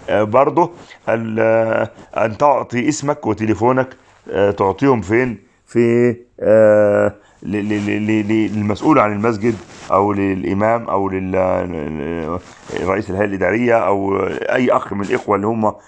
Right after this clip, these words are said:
بيكونوا في المسجد أو ل-، في قائمة الحضور يعني. ليه؟ لأن لازم نسجل قائمة بالحضور اللي داخل واللي طالع، وعشان نبقوا عارفين لو قدر الله حصل أي شيء أو أي إصابة في أي حد يبقى نعرفهم بمن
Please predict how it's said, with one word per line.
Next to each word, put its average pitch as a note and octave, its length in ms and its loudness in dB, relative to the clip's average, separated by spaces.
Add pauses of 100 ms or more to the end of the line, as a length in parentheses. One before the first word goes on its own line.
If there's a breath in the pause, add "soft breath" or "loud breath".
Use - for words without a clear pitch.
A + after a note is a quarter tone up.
(120 loud breath)
بيكونوا A#2 320 -2
في F2+ 60 -6
المسجد A#2 380 0 (120)
أو A#2+ 240 -2
ل-، C3+ 240 -4 (220 soft breath)
في C#3+ 100 0
قائمة D#3 440 2
الحضور G#2 380 0
يعني. B1 180 -2 (300 loud breath)
ليه؟ B2+ 260 0 (200 loud breath)
لأن B2+ 260 0
لازم C#3 320 2
نسجل A#2+ 400 -4
قائمة A2+ 440 0
بالحضور A2 520 -2 (260 loud breath)
اللي G2 260 -2
داخل A2 360 0
واللي F#2 180 0
طالع، A#2+ 420 0 (300 soft breath)
وعشان G2 800 -2
نبقوا F#2+ 220 -2
عارفين G2+ 320 -2
لو F2+ 180 0
قدر F#2 360 -4
الله F2+ 240 0 (280 loud breath)
حصل F#2+ 380 -4
أي F#2+ 260 -4
شيء G2 300 -4 (140)
أو E2+ 220 -2
أي F#2 280 -2
إصابة F2+ 340 0
في - 180 -10
أي F#2+ 140 -4
حد B2+ 280 -2 (260 loud breath)
يبقى F2 180 -2
نعرفهم F2 420 -2 (280 loud breath)
بمن F#2+ 480 -4